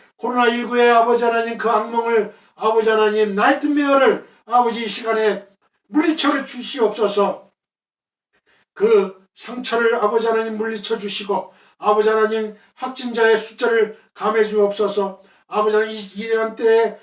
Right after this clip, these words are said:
아버지 하나님의 뜻을 올바로 저를 이해할 수 있게 하시고 또 회개할 수 있게 도와주시고, 저희의 하나님께 대한 모든 제약을, 아버지, 이 시간에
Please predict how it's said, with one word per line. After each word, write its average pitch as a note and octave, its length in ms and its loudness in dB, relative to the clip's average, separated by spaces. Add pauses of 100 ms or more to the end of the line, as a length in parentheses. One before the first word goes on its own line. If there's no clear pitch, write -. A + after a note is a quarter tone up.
(160)
아버지 G#3+ 300 -2
하나님의 A3+ 400 0
뜻을 B3 280 -2
올바로 A#3 580 0 (120)
저를 A3 280 2
이해할 A3+ 320 2
수 A#3+ 120 -8
있게 A3+ 140 -8
하시고 G#3+ 560 0 (220)
또 B3 180 -4
회개할 B3+ 340 2
수 A#3+ 140 -6
있게 B3 160 -6
도와주시고, G#3+ 760 0 (220)
저희의 A#3 540 0 (120)
하나님께 A#3+ 520 -4
대한 A#3 360 0 (200)
모든 A#3+ 360 -2
제약을, A3+ 640 2 (180)
아버지, G#3+ 340 -4
이 G#3 40 -6
시간에 G#3 600 0